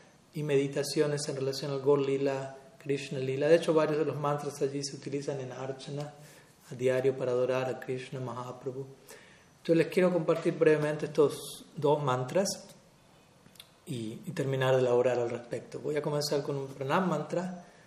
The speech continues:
de Dhyana Chandra Goswami, que muestra de vuelta a otro lado, otro rol de Sri Advaita Acharya. Dice, "Nishtarita Shesha Janam Dayalum Primamritabdho Parimagna Chitam Chaitanya Chandradritamarchitam Tam Advaita Chandram Sirasanamami".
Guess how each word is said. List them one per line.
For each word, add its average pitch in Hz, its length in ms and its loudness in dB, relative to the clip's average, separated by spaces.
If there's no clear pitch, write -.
de 127 140 0
Dhyana 127 380 -4
Chandra 131 340 -4
Goswami, 131 520 -4
que 143 100 -14
muestra 139 340 0
de 143 60 8
vuelta 143 260 8
a 139 60 6
otro 156 260 4
lado, 143 320 6
otro 143 260 2
rol 135 240 2
de 135 80 -2
Sri 131 220 -2
Advaita 131 440 0
Acharya. 131 500 -4
Dice, 143 240 6
"Nishtarita 165 840 2
Shesha 156 580 2
Janam 147 440 2
Dayalum 139 800 2
Primamritabdho 151 1200 2
Parimagna 135 640 -2
Chitam 139 560 -4
Chaitanya 160 640 2
Chandradritamarchitam 147 1600 -2
Tam 180 380 -4
Advaita 156 600 -2
Chandram 156 640 -6
Sirasanamami". 131 1400 -4